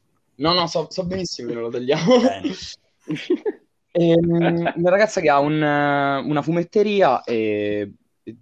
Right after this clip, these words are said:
Speaker 1: e ci conosceva, e ha, ha preso diversi nostri volumi inizialmente, ehm, e, e poi ci ha fatto conoscere Lorenzo, e con lui e, e, e parte del suo team abbiamo cominciato a parlare semplicemente, eh,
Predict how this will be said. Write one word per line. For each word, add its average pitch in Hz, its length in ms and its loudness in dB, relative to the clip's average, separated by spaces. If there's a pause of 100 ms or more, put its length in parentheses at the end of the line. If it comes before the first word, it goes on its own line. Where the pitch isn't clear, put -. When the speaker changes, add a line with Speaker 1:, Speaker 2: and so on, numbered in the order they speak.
Speaker 1:
e 107 100 -12
ci - 160 -10
conosceva, 110 880 -4
e 101 440 -6
ha, 104 340 -4
ha 110 100 -12
preso 117 360 -2
diversi 135 560 0
nostri 139 340 -4
volumi 160 680 2
inizialmente, 127 1200 -4 (540)
ehm, 95 180 -6 (380)
e, 110 760 2
e 123 120 -2
poi 127 340 2
ci - 100 -4
ha 120 40 0
fatto - 280 -4
conoscere 120 460 -2
Lorenzo, 123 720 2 (460)
e 143 280 2
con 196 180 -2
lui 196 400 2
e, 120 220 2 (260)
e, 120 100 0
e 127 80 0
parte 139 280 -2
del 135 140 -2
suo 156 120 -8
team 160 160 0
abbiamo 104 280 -4
cominciato 104 500 -2
a 98 140 2
parlare 107 580 0
semplicemente, 107 1080 -8
eh, 101 600 -10